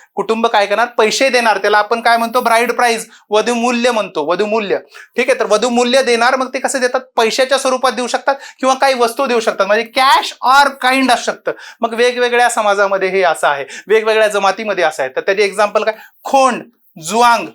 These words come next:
हो आणि मुंडा, असे वेगवेगळे जमाती आहेत ज्यांच्यामध्ये हे असतं.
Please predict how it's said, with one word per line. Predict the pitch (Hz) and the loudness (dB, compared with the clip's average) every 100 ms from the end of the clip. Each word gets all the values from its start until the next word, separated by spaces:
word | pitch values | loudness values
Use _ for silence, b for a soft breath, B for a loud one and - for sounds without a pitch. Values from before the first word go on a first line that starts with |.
| _ | _
हो | - 247 247 | -2 4 4
आणि | 185 175 214 | 2 -4 -4
मुंडा, | 202 190 165 - B B | -4 0 0 -2 B B
असे | 190 190 240 | -4 0 2
वेगवेगळे | 220 208 208 220 | 2 2 0 0
जमाती | 226 185 165 - | 0 0 -2 -2
आहेत | 151 156 | -2 -2
ज्यांच्यामध्ये | 151 151 156 143 135 | -4 -2 -2 -2 -4
हे | 135 | -6
असतं. | 120 - | -6 -8